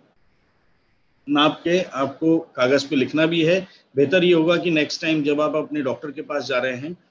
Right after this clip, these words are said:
तो वो chart, अ, उनके साथ में लेके जाएं, अपने साथ में लेके जाएं, जो आप doctor को दिखाएंगे और doctor उसके आधार पर, अ, कुछ महत्वपूर्ण निर्णय कर सकते हैं, कुछ tests दे सकते हैं आपको करने के लिए, सीटी scan वगैरह के लिए बोल सकते हैं,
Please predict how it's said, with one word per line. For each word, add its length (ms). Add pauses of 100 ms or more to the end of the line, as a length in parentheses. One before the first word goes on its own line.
(260)
तो 160
वो 340
chart, 460
अ, 300 (140)
उनके 180
साथ 340
में 80
लेके 240
जाएं, 240
अपने 240
साथ 280
में 60
लेके 220
जाएं, 160
जो 260
आप 300
doctor 300
को 120
दिखाएंगे 460
और 180
doctor 260
उसके 280
आधार 320
पर, 220
अ, 1160
कुछ 200
महत्वपूर्ण 500
निर्णय 300
कर 140
सकते 300
हैं, 220
कुछ 240
tests 500
दे 120
सकते 320
हैं 160
आपको 300
करने 320
के 120
लिए, 220
सीटी 300
scan 300
वगैरह 240
के 120
लिए 120
बोल 200
सकते 360
हैं, 160